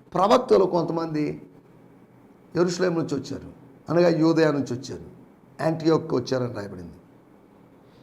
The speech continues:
వీళ్ళు ఒక్క ప్రవక్త మాత్రం యెరూషలేములో వచ్చి, యెరూషలేము నుంచి అని కాదు, యూదయ నుంచి అని రాయబడింది.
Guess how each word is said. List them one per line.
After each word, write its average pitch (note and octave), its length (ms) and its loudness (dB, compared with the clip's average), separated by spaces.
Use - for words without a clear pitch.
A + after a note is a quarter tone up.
వీళ్ళు A#3 400 6
ఒక్క D4 200 6
ప్రవక్త C4+ 520 4
మాత్రం F3+ 640 0
యెరూషలేములో G3+ 560 8
వచ్చి, F#3 340 2
యెరూషలేము F#3 440 4
నుంచి G#3+ 160 4
అని F#3+ 120 4
కాదు, F3 260 0
యూదయ C4 400 4
నుంచి F#3+ 240 6
అని F3 80 4
రాయబడింది. - 480 -4